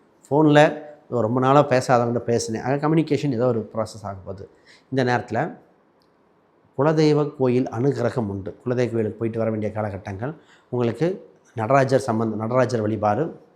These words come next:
ராமேஸ்வரம் சம்பந்தப்பட்ட கோயில்கள் வழிபாடுகள் உங்களுக்கு முழு திருப்தியை கொடுக்கும். ரெண்டுல சனி பகவான் இருக்கு, வாக்குப்பளிதம் உண்டு.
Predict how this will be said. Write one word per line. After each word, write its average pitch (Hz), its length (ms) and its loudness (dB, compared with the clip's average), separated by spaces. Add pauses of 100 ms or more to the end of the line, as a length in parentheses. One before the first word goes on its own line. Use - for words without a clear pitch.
(420)
ராமேஸ்வரம் 127 720 2
சம்பந்தப்பட்ட 113 600 -4
கோயில்கள் 113 480 -4
வழிபாடுகள் 113 520 -4
உங்களுக்கு 117 580 -6 (260)
முழு 135 220 -2
திருப்தியை 120 360 -2
கொடுக்கும். 110 440 -4 (1080)
ரெண்டுல 147 220 2
சனி 131 280 2
பகவான் 113 360 0
இருக்கு, 101 220 -8
வாக்குப்பளிதம் 127 580 -2
உண்டு. 104 300 -4